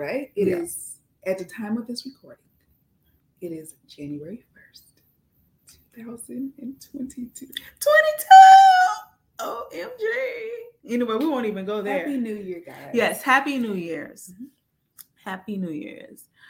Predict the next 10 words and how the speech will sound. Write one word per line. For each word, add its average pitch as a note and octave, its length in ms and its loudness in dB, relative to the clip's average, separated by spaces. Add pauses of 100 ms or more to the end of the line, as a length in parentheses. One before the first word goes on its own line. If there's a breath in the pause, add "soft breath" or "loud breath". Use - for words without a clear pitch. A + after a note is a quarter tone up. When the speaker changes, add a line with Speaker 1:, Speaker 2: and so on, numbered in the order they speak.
(300 loud breath)
Speaker 2:
Okay, B3 320 -2 (280)
so, - 300 -4 (2750)
okay, E3+ 300 -12
so F#3 160 -4
now A3 240 2
that E4 180 0
I've B3+ 320 -2 (160)
kind A3+ 520 -6
of F3 120 -6
explained, - 680 -16